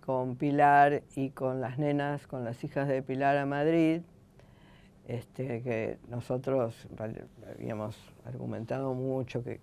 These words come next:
que, que ahí teníamos familiares de, de Pilar, que nos íbamos a dedicar a, a la familia, bueno, todo, todo, vamos a estar. Y, este, y bueno,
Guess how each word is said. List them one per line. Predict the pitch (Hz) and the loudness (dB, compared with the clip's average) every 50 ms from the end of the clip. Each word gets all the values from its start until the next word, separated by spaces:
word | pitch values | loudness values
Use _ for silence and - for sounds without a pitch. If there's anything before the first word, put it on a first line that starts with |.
| - - | -16 -20
que, | - - - - | -18 -16 -16 -18
que | - - - - - - | -18 -16 -16 -16 -10 -8
ahí | 127 127 | -8 -6
teníamos | 123 - 117 123 123 120 117 113 113 | -6 -4 -4 -4 -4 -4 -4 -4 -4
familiares | - 113 110 131 123 117 123 123 123 127 131 127 131 127 123 120 120 117 107 | -6 -6 -6 -4 -4 -4 -2 0 2 2 4 4 4 2 2 0 0 -2 -4
de, | 113 110 - - - | -6 -8 -8 -8 -8
de | - 113 120 | -10 -10 -8
Pilar, | - 120 110 123 127 131 131 131 127 123 123 | -6 -4 -4 -2 -2 -2 0 0 -2 -2 -2
que | - 113 107 | -6 -8 -8
nos | 110 - - 120 | -10 -8 -8 -6
íbamos | 120 120 101 - - - | -6 -6 -8 -10 -12 -14
a | - - - - - - - - - - - - - - - - - - - | -18 -18 -18 -20 -20 -20 -20 -20 -20 -20 -20 -20 -20 -20 -20 -20 -20 -16 -10
dedicar | - 120 117 113 117 - 117 120 123 123 | -8 -6 -6 -6 -4 -2 -2 0 0 0
a, | 123 117 107 | -2 -2 -4
a | 107 - - - - - - - - - - - - - - - - - - - - - - - - - - - - - - | -6 -10 -16 -20 -20 -20 -20 -20 -20 -20 -20 -20 -20 -20 -20 -20 -20 -20 -20 -20 -20 -20 -20 -20 -20 -20 -20 -20 -20 -16 -12
la | 107 98 | -12 -10
familia, | - - - 131 131 135 139 143 147 143 139 131 123 123 120 - | -10 -10 -10 -6 -2 0 2 2 4 4 2 2 0 0 -2 -2
bueno, | - 120 123 117 - 117 117 | -4 -6 -8 -8 -10 -8 -6
todo, | - 123 117 117 - | -4 -4 -4 -4 -6
todo, | 123 113 - - - - | -8 -12 -12 -12 -14 -10
vamos | 127 123 123 131 | -8 -6 -6 -6
a | 123 | -8
estar. | - - 127 139 - - - - - - - - - - - - - - - - - - - - - - - - - - - - | -8 -8 -8 -8 -8 -10 -16 -20 -20 -20 -20 -20 -20 -20 -20 -20 -20 -20 -20 -20 -20 -20 -20 -20 -20 -20 -20 -20 -20 -12 -2 2
Y, | 202 202 220 233 233 196 - - | 4 6 6 6 6 4 2 2
este, | - 151 151 156 - - - 160 147 143 139 135 135 123 - | 0 0 0 0 -4 -2 2 4 4 6 6 6 4 4 4
y | 196 | 4
bueno, | 208 233 240 202 160 143 139 139 | 6 8 8 8 8 6 4 2